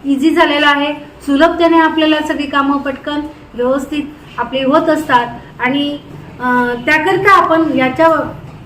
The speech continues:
या धाराविद्युत व जे चुंबकत्व आहे याविषयी आपण अधिक जाणून घेणार आहोत.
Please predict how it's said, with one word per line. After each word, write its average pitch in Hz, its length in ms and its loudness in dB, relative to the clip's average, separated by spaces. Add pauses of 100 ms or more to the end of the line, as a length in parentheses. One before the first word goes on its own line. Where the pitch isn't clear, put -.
(120)
या 294 440 2 (680)
धाराविद्युत 294 680 4 (260)
व 277 80 2 (1400)
जे 320 240 6 (360)
चुंबकत्व 359 460 2
आहे 269 560 0
याविषयी 311 380 4
आपण 311 200 0
अधिक 294 340 2
जाणून 294 300 2
घेणार 285 260 2
आहोत. 254 260 2